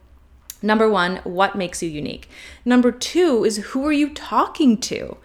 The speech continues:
So really understanding your audience helps you sh-, shape your messaging, and to try to understand their hopes, their dreams, their struggles.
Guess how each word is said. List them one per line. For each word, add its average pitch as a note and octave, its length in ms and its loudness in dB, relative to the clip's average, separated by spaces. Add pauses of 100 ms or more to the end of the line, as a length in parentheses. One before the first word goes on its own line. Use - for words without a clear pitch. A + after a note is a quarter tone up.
(320)
So B3+ 220 2
really C4 400 2
understanding B3 1160 0
your G3+ 300 -2
audience A3 480 0
helps - 500 -2
you G3+ 120 -4
sh-, - 180 -2 (140)
shape - 340 -2 (160)
your G3 160 -2
messaging, - 600 -4 (380)
and G#3+ 560 0 (340)
to B3 100 0
try C4 240 0
to C#4 120 4
understand A#3+ 680 2
their G3+ 160 2
hopes, C4 560 -4
their F#3 200 -4
dreams, C4 720 -2
their - 200 -4
struggles. D#4 1200 -4